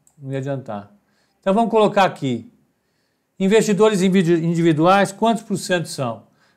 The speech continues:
Onze e setenta e um mais onze e cinquenta. Treze e vinte e um. Então,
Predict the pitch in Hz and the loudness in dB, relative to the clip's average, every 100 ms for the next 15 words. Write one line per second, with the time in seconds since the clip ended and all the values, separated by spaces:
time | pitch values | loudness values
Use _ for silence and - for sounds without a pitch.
0 | _ - 196 214 202 156 139 170 156 160 | _ 0 4 4 4 0 0 0 0 0
1 | 147 143 160 165 202 233 240 _ _ _ | -2 0 2 2 2 0 -4 _ _ _
2 | _ _ _ _ _ _ _ _ _ - | _ _ _ _ _ _ _ _ _ -6
3 | 151 175 185 190 185 - - _ 170 190 | 0 2 2 0 -4 -14 -18 _ 2 2
4 | 190 185 185 180 175 - 190 160 151 127 | 2 0 -2 -2 -2 -2 -6 -2 0 0
5 | 107 - _ _ _ _ _ _ _ _ | -2 -12 _ _ _ _ _ _ _ _
6 | _ _ _ _ _ _ 196 220 220 196 | _ _ _ _ _ _ 4 4 4 0
7 | 202 185 202 180 151 123 117 - 180 196 | 0 0 0 -2 -4 -4 -4 -2 0 -2
8 | 170 | -6